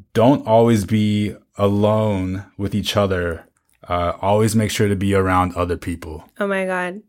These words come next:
Speaker 2: I don't think always, but I, I definitely agree with this one for sure.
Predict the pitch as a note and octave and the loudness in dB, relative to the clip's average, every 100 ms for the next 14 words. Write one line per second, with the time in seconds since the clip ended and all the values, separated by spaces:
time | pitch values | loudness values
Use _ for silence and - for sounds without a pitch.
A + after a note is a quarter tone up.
0 | _ - A#3 D4+ E4 G3+ F#3+ F#3+ F#3+ F#3 | _ 0 2 2 2 2 2 2 2 0
1 | F#3+ F3 F3 F3 - F#3+ F#3 - F#3 F3+ | 0 2 2 -2 -4 -4 -4 -4 -4 -4
2 | F#3+ F3+ F#3 - F3+ F#3 - G#3 - - | -6 -6 -6 -6 -6 -8 -10 -10 -10 -6
3 | F#3+ - | -6 -6